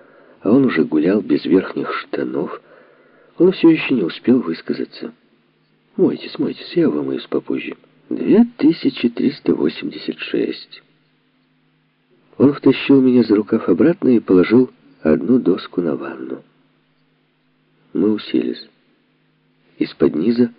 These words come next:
шел приятный пар. Вымыться? Да успею, успею.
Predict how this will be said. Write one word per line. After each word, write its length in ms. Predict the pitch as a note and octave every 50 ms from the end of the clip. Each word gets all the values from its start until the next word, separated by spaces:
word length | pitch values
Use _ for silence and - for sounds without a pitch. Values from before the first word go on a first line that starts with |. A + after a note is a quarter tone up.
| _ _ _ _
шел 240 | - - - F#2 G2
приятный 460 | G2 - - C2 B1+ B1+ - C#2 C#2+
пар. 300 | C#2+ - C2+ C2 C2 - - _ _ _ _ _ _ _ _ _ _ _ _ _ _ _ _ _ _ -
Вымыться? 600 | F#2+ G#2+ B2+ B2 A2+ F#2 - - - - - - - - - B2 D#3+
Да 100 | F3 E3+
успею, 480 | B2+ A2+ - - - - - - - -
успею. 420 | - - - - - - - -